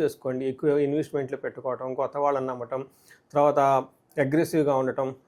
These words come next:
ఇలాంటి పాటలు, ఇలాంటి వాటన్నిటికీ కొంచెం దూరంగా ఉండి, ఆధ్యాత్మికంగా ఉండి, ఏదైనా జరిగినా కానీ రియాక్ట్ అవ్వకుండా కామ్గా ఉంటే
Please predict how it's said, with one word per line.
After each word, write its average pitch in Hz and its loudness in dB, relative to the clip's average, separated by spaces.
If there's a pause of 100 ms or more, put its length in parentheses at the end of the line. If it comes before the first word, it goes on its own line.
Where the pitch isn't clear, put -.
(100)
ఇలాంటి 160 0
పాటలు, 151 2
ఇలాంటి 156 0
వాటన్నిటికీ 147 -2
కొంచెం 139 -4
దూరంగా 139 0
ఉండి, 143 -4
ఆధ్యాత్మికంగా 143 -4
ఉండి, 143 -4
ఏదైనా 143 -2
జరిగినా 147 -2
కానీ 147 -2
రియాక్ట్ 147 -2
అవ్వకుండా 139 -8
కామ్గా 131 -8
ఉంటే 143 -4